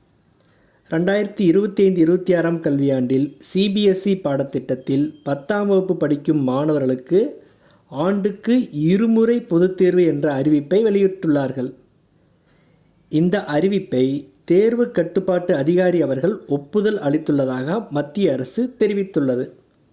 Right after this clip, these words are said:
இந்த அறிவிப்பின்படி இந்த கல்வியாண்டு, அதாவது ரெண்டாயிரத்தி இருபத்தி ஐந்து இருபத்தி ஆறாம் கல்வியாண்டு முதல் சி பி எஸ் இ பாடத்திட்டத்தில் பத்தாம் வகுப்பு படிக்கும் மாணவர்களுக்கு இரண்டு பொதுத் தேர்வுகள் நடைபெறும்.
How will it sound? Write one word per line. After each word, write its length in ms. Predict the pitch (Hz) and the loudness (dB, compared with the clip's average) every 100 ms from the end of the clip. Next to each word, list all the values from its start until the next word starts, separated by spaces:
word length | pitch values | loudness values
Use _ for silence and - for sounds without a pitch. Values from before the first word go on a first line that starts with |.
| _ _ _ _ _ _ _ _ _ - | _ _ _ _ _ _ _ _ _ -2
இந்த 320 | 165 190 208 | 0 2 0
அறிவிப்பின்படி 1080 | 160 165 208 214 202 180 143 131 135 156 - _ _ _ - | -2 0 0 -2 -2 0 0 0 0 -2 -6 _ _ _ -4
இந்த 400 | 156 202 214 208 | 0 2 0 0
கல்வியாண்டு, 840 | 175 185 190 180 175 156 143 147 - _ _ - | 0 2 2 2 0 0 -2 -6 -16 _ _ -8
அதாவது 680 | 151 156 160 160 254 277 - _ _ - 185 - | -2 0 0 0 -2 -4 -16 _ _ -20 -18 -6
ரெண்டாயிரத்தி 600 | 160 175 180 180 190 175 | -4 0 2 2 0 2
இருபத்தி 420 | 156 185 190 180 | 4 4 2 2
ஐந்து 320 | 165 175 214 | 2 2 0
இருபத்தி 440 | 185 170 185 185 165 | 2 2 0 0 0
ஆறாம் 380 | 160 160 160 156 | 2 0 0 0
கல்வியாண்டு 640 | 147 151 151 147 143 147 | 2 4 2 0 -2 -2
முதல் 500 | 131 139 175 220 - _ _ _ _ _ _ | -2 0 0 0 -8 _ _ _ _ _ _
சி 320 | - 208 214 | -2 0 0
பி 100 | 208 | 2
எஸ் 220 | 190 208 | 0 0
இ 100 | 190 | -2
பாடத்திட்டத்தில் 1040 | 151 151 147 143 131 131 - 165 220 - - | -2 -2 -2 -4 -4 -6 2 2 2 -4 -6
பத்தாம் 400 | 147 147 196 190 | -6 -2 -2 0
வகுப்பு 260 | 175 170 | 0 -2
படிக்கும் 400 | 151 143 143 143 | -2 -2 -2 -2
மாணவர்களுக்கு 760 | 135 139 143 131 131 - 226 165 | 0 0 0 0 -2 -4 -6 0
இரண்டு 420 | 156 175 196 214 | 2 2 0 -2
பொதுத் 360 | - 160 165 | 0 0 0
தேர்வுகள் 380 | 165 139 127 202 | 0 0 0 0
நடைபெறும். 520 | 208 175 139 131 127 | 0 0 -2 -4 -8